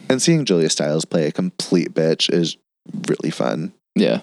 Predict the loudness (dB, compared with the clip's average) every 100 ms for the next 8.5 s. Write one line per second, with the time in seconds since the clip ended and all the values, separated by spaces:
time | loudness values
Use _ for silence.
0 | -2 0 2 2 0 2 4 4 4 2
1 | 0 -2 0 0 0 0 0 0 2 4
2 | 4 4 2 0 2 2 2 0 0 0
3 | 2 2 4 4 4 4 4 4 2 0
4 | 0 2 2 2 2 2 2 0 2 2
5 | 4 2 2 0 0 0 2 6 6 4
6 | 0 -10 _ 0 4 4 4 0 0 -2
7 | -4 -2 0 0 2 2 2 4 4 4
8 | 2 2 0 0